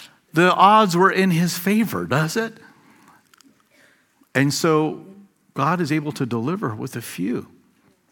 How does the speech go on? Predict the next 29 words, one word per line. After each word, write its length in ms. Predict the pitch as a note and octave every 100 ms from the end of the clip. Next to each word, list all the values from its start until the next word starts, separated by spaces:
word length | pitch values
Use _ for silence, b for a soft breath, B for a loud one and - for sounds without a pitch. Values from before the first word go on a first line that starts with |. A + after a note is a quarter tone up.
| _ _ _ _ _ _ _ -
And 360 | G#2+ G#2 G2 G2 _ _ _ _ _ _ _ B B B -
this 200 | D#3 F3
is 100 | D3
the 80 |
problem. 400 | D3 G#2+ D#2+ E2 - b b b _
This 180 | A#2+ -
is 100 | B2+
the 80 | C3
problem 600 | - A2 G#2 A2 G#2 G#2
that 320 | - A2 G#2 G2+
is 220 | A2 G2+
really 180 | G#2+ G2
going 260 | G2+ G#2
on 240 | G2+ G2+ F#2+
here, 240 | - G2
is 80 | G2
they're, 200 | A#2+ A#2 B B -
they're 120 | D#3
not 220 | E3 F#3 F3+
determined 480 | F#3 - F3 D#3
to 100 | B2
do 100 | B2
what 120 | A#2+ A#2+
the 60 |
Lord 180 | A2 G#2+
wants. 380 | F#2+ F2+ - - B B B B B
Into 280 | F3+ A3 A#3+
chapter 380 | - G3+ - F#3
two. 340 | - C3+